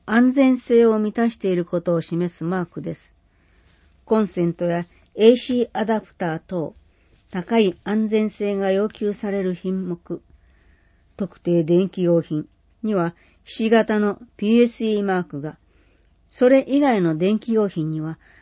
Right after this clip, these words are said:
丸型のピーエスイーマークが付されます。丸型ピーエスイーマークと、ひし形ピーエスイーマークの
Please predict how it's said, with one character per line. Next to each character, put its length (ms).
丸 280
型 280
の 240
ピ 240
ー 40
エ 60
ス 160
イ 180
ー 20
マ 180
ー 40
ク 180
が 140
付 100
さ 140
れ 100
ま 140
す。 240
丸 260
型 340
ピ 220
ー 80
エ 40
ス 200
イ 140
ー 40
マ 200
ー 40
ク 280
と、 220
ひ 120
し 160
形 360
ピ 260
ー 40
エ 40
ス 200
イ 140
ー 40
マ 180
ー 40
ク 180
の 220